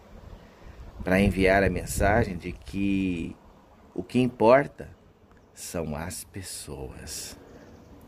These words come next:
não as carteiras ou o prestígio. Tu te importas com o comum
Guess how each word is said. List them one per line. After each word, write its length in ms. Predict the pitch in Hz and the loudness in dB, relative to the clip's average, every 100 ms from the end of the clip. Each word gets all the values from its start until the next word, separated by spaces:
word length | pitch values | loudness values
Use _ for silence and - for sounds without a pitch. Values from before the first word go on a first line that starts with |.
| - - - - | -20 -20 -20 -6
não 240 | - 113 113 | 4 6 6
as 140 | 98 | 2
carteiras 800 | - 78 76 85 87 87 85 - - - - - - - - - | -4 -6 -2 -2 -2 -4 -10 -16 -20 -20 -20 -20 -20 -20 -20 -8
ou 180 | - 90 | 0 2
o 40 | 80 | 2
prestígio. 720 | 82 76 - - 64 - 76 73 - - - - - - - - - - | -6 -8 -10 -10 -10 -10 -14 -16 -18 -20 -20 -20 -20 -20 -20 -20 -20 -10
Tu 140 | - 78 | -4 -2
te 160 | - | 0
importas 680 | 73 - 82 92 107 110 - | -2 2 4 4 2 -6 -8
com 280 | - 98 98 | -6 0 0
o 60 | 95 | 0
comum 440 | - 107 87 78 | -2 0 0 -2